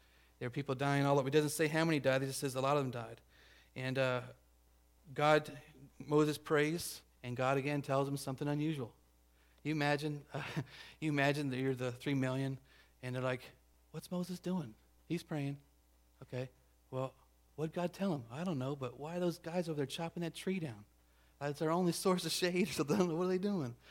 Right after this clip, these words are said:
He throws in, "What is, what's he doing now? What'd God tell him?" "I don't know, I heard a rumor that he's going to, he told some guys to make a snake and put up on a pole." Well, what's that gonna do? People are dying everywhere. And we don't know how long it took him to even to make this snake. They would have had to go collect bronze from somewhere.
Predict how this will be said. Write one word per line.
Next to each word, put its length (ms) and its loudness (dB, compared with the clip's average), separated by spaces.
He 60 -6
throws 280 6
in, 180 0
"What 140 2
is, 180 -6
what's 160 0
he 60 -4
doing 220 2
now? 160 2
What'd 160 0
God 180 0
tell 160 -2
him?" 120 -2
"I 120 2
don't 80 4
know, 100 4
I 60 4
heard 180 8
a 60 2
rumor 320 4
that 120 6
he's 300 -2
going 220 0
to, 100 2
he 100 -4
told 220 -2
some 80 -6
guys 240 0
to 100 -2
make 220 -2
a 40 -4
snake 440 -2
and 80 -14
put 120 0
up 160 -2
on 80 0
a 60 -4
pole." 360 -4
Well, 120 -8
what's 240 -2
that 300 -14
gonna 220 -4
do? 280 -6
People 260 -2
are 60 0
dying 420 -2
everywhere. 480 -2
And 60 -2
we 80 6
don't 120 0
know 60 -4
how 180 2
long 120 4
it 80 -2
took 160 -2
him 100 -2
to 60 0
even 140 0
to 40 0
make 260 -2
this 120 -6
snake. 320 -12
They 60 -2
would 100 6
have 60 6
had 100 6
to 40 -2
go 140 4
collect 380 0
bronze 400 2
from 100 -4
somewhere. 600 -2